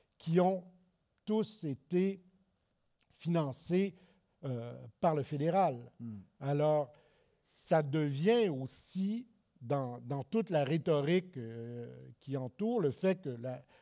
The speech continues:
Speaker 1: la preuve qu'on vit pas sous une dictature, c'est que ces choses-là sont possibles et que même le gouvernement les finance.
Speaker 2: Hmm.
Speaker 1: Alors, euh, ça, tout cela fait partie du, du métadiscours, là,
Speaker 2: Ouais.
Speaker 1: aussi. Il faut pas s'imaginer que,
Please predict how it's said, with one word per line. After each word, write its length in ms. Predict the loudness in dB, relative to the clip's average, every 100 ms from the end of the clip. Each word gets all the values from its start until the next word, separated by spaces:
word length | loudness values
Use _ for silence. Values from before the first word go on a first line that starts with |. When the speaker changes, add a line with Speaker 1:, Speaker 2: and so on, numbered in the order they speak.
| -6
Speaker 1:
la 100 | -6
preuve 320 | 4 4 4
qu'on 140 | 0 -4
vit 160 | -4
pas 140 | -4 -4
sous 180 | -4 -8
une 160 | -6 -6
dictature, 640 | -6 -6 -6 -6 -6 -8
c'est 160 | -8 -12
que 80 |
ces 120 | -10 -12
choses-là 400 | -10 -8 -4 -6
sont 160 | -8
possibles 480 | -12 -12 -6 -6 -6 -14 _ _
et 80 | -6
que 120 | -2
même 240 | 0 0 0
le 60 |
gouvernement 380 | -4 -4 -2 -2
les 120 | -4
finance. 500 | -6 -4 -4 -4 -10 _ _ _ -6
Speaker 2:
Hmm. 80 |
Speaker 1:
Alors, 440 | 0 4 6 4 2 -10 _ _ -4
euh, 220 | -4 -6 -12 -20 -20
ça, 180 | -12 -12 -12 _
tout 140 | -2
cela 280 | 0 4 4
fait 300 | 4 2 2 2
partie 460 | -4 -4 -10 -6
du, 360 | -4 -2 -4 -6
du 180 | -6 0
métadiscours, 1040 | 0 2 0 0 -8 -4 -2 -2 -4 -10
là, 100 | -12
Speaker 2:
Ouais. 160 | -12 -12
Speaker 1:
aussi. 160 | -10 -10
Il 80 |
faut 120 | -10 -2
pas 180 | 0
s'imaginer 840 | 0 -4 -4 -2 -4 -8 -8 -8 -8 _ -20 _ _ _
que, 280 | -4 -4